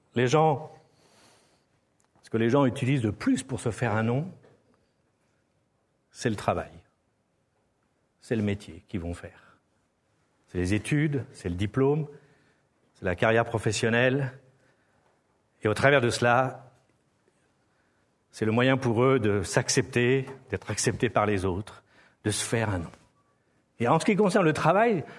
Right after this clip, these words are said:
avant, ça touchait uniquement les hommes, bien évidemment. Dans les sociétés traditionnelles, c'était les hommes qui travaillaient à l'extérieur ou qui, là, ça touche aussi les femmes, bien évidemment.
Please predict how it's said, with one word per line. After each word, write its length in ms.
avant, 260
ça 140
touchait 540
uniquement 460
les 200
hommes, 180
bien 140
évidemment. 500
Dans 60
les 80
sociétés 340
traditionnelles, 540
c'était 240
les 180
hommes 140
qui 60
travaillaient 340
à 60
l'extérieur 640
ou 80
qui, 220
là, 600
ça 200
touche 180
aussi 220
les 100
femmes, 240
bien 140
évidemment. 480